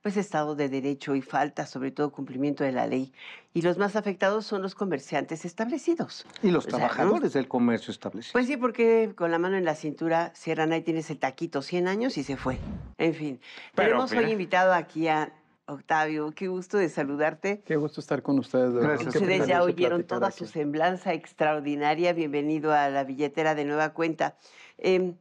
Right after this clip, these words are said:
Speaker 1: tengo entendido que van a sacar un estudio que, que podría revelar el tamaño del impacto que tiene para los comercian-, el comercio establecido, em, comercio y también servicios turísticos,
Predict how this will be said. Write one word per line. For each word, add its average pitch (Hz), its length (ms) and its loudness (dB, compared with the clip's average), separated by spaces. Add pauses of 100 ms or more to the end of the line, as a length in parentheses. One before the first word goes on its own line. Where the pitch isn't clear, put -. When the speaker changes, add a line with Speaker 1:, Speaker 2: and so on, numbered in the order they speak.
(100)
Speaker 1:
tengo 302 200 2
entendido 247 360 0
que 233 100 -4
van 170 140 0
a 208 80 0
sacar 175 540 0
un 170 220 4
estudio 151 680 2
que, 143 480 -2 (140)
que 160 120 -2
podría 175 640 2
revelar 156 600 0
el 175 160 -2
tamaño 165 480 2
del 151 220 0
impacto 175 460 -2
que 160 100 -6
tiene 165 260 0
para 151 240 2
los 135 180 -6
comercian-, 151 520 -6 (220)
el 139 120 0
comercio 160 340 -4
establecido, 147 800 -2 (440)
em, 151 380 4
comercio 180 580 0
y 185 100 2
también 151 280 -2
servicios 170 420 -4
turísticos, 151 760 -2